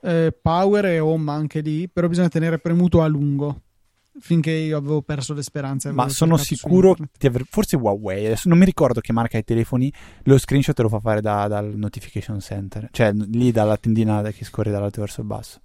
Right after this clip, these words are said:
Speaker 1: Che valle di lacrime che
Speaker 2: Mentre
Speaker 1: Android.
Speaker 2: tanto che invece mi viene un'altra roba, Luca, hai mai provato a chiedere a Siri di scattarti una foto mentre ti stai in cu-, tipo ti stai facendo un selfie, ok? Per me è una delle cose più difficili. Ti fai un selfie con la mano distesa, cioè,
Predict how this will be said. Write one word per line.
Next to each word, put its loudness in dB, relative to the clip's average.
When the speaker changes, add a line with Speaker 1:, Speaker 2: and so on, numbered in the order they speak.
Speaker 1:
Che -10
valle -8
di -6
lacrime -6
che -2
Speaker 2:
Mentre -2
Speaker 1:
Android. -6
Speaker 2:
tanto 4
che -2
invece -4
mi -2
viene 2
un'altra -4
roba, 0
Luca, -2
hai -4
mai 4
provato 2
a -4
chiedere -2
a -4
Siri -2
di -2
scattarti -4
una 0
foto 0
mentre -2
ti -6
stai -6
in -4
cu-, -12
tipo -8
ti -8
stai 0
facendo 0
un 2
selfie, -8
ok? -4
Per 6
me 4
è 4
una 2
delle 4
cose 2
più -4
difficili. -6
Ti -6
fai 0
un 2
selfie -2
con 0
la 0
mano -2
distesa, -6
cioè, -20